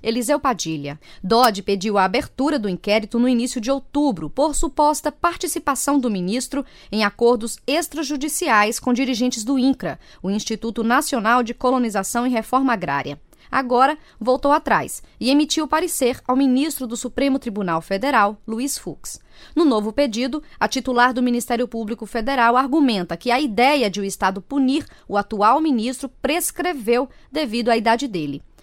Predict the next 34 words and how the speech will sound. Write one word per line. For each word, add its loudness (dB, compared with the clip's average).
O 0
argumento 0
é 0
o 2
mesmo 0
que -6
a -2
defesa -2
de -8
Padilha 0
enviou 0
já 2
no 0
fim 0
de 0
outubro. -6
No 2
pedido 0
de -4
suspensão, -4
Raquel -2
Dodge 0
cita -4
que -8
Eliseu -4
Padilha -2
nasceu 2
em 4
mil 4
novecentos 0
e -6
quarenta 0
e -6
cinco -2